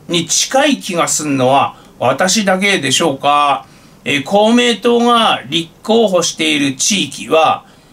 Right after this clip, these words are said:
野党勢力がこれを言い立てて、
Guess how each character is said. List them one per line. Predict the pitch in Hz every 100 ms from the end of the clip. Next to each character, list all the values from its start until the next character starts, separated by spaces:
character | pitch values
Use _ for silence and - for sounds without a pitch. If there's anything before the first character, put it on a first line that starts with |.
| - -
野 | 143 156
党 | 220 247 220
勢 | - 220 190
力 | 143 139 135
が | 131 - - - - -
こ | 170
れ | 190
を | 190 175
言 | 170
い |
立 | 160 160 135
て |
て、 | - 113